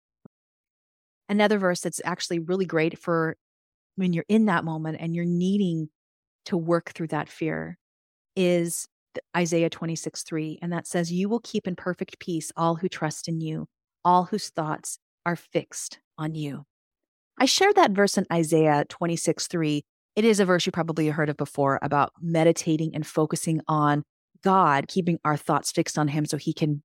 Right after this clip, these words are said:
bring that perfect peace. But I wondered if you wanted more. I mean, when I was at the height of struggling with anxiety, which honestly was a large majority of my life,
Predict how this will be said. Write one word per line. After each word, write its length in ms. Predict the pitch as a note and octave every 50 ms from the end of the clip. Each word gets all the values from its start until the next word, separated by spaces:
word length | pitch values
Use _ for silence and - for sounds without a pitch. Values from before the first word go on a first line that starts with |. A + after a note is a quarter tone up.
| _
bring 260 | - D3+ D#3 D#3 D#3+ D#3+
that 180 | D3 D3 -
perfect 380 | - - D#3+ D#3 - - - -
peace. 420 | - - D#3 C#3 - - - - - _ _ _ _ _ _ _ _ _ _ _ _ -
But 80 | A#3+
I 80 | A#3+ B3+
wondered 400 | C4 A#3+ C4+ D4 E4+ E4+ F#4+ F4+
if 160 | F4 - -
you 80 | B3 A3
wanted 240 | G3 F#3+ F#3+ F3+ D#3+
more. 320 | C#3+ A#2+ D#2 - C#3+ - _ _ _ _ _ _ _ _ _ _
I 80 | G3 G3+
mean, 320 | G#3 G3+ G3 F#3+ F#3 F3+ - _ _ _ _ _ _ _ _ _ _ _ _ -
when 220 | G3 A3 A#3 A#3+ -
I 560 | A3+ B3 C4 C4+ C#4+ C#4+ D4 D4+ D4+ D4 - -
was 240 | - G3+ G3+ G3 -
at 160 | - F#3+ - -
the 80 | F#3
height 600 | D#3+ - - - F#3 F3+ F3 F3+ F3+ F3 - - -
of 100 | - E3
struggling 440 | - - - F3+ E3+ D#3+ F3 E3+ D#3+
with 160 | D#3+ D3+ -
anxiety, 440 | D#3+ D#3+ D#3 - C#3+ C#3 C3+ C#3+ D3
which 200 | D3 D#3 D#3 -
honestly 480 | - E3 E3+ F3 E3+ - - F#3 E3 D#3+
was 260 | D#3+ D3+ D3 C#3+ - - _ _ _
a 80 | - D#3
large 340 | D3+ D3 C#3+ D3 D#3+ D#3+ -
majority 420 | D#3+ D3+ D3 D3+ D3 D3 D3 D3
of 120 | D3 C3+ C#3+
my 100 | C#3 C3
life, 340 | C#3+ C#3 A#2 A#2+ - -